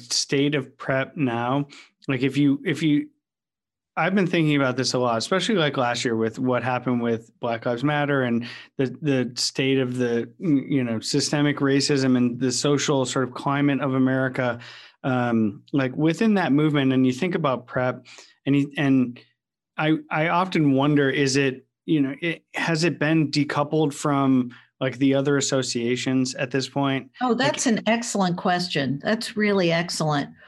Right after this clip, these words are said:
Speaker 2: When, when I even heard you just say Black Lives Matter, systemic racism, I thought, "Wow, prep is so out of touch or so irrelevant." And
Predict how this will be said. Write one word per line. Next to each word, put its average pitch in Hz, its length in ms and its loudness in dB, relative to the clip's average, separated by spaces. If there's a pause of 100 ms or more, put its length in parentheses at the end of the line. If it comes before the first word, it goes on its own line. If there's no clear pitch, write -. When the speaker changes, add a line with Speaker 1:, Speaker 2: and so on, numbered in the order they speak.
(280)
Speaker 2:
When, 240 680 2
when 254 300 2
I 247 120 4
even 233 320 4
heard 214 280 2
you 190 100 2
just 180 260 -2
say 170 180 2
Black 170 380 -2
Lives 156 340 -2
Matter, 151 380 0
systemic 160 640 -2
racism, 147 840 -2
I 165 160 0
thought, 151 480 -2
"Wow, 143 520 -2 (140)
prep 185 360 -4
is 151 280 -4
so 170 240 0
out 151 240 -2
of - 180 -8
touch - 540 -6
or 147 160 -2
so 147 800 -2
irrelevant." 139 680 -2 (640)
And 196 500 2